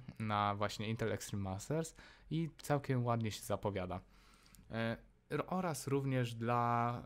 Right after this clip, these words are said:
e, ludzi, którzy uwielbiają Smite'a, mam o coś takiego też do rozdania. Mam kody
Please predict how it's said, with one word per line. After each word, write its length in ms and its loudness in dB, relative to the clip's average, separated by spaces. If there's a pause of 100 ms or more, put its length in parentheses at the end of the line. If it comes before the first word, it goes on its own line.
e, 100 -8 (180)
ludzi, 400 4
którzy 640 0 (500)
uwielbiają 1040 2 (880)
Smite'a, 840 0
mam 440 -2 (240)
o 360 -2
coś 280 -4
takiego 600 -4
też 220 -2
do 160 -6
rozdania. 600 -2 (720)
Mam 280 -2 (280)
kody 540 -4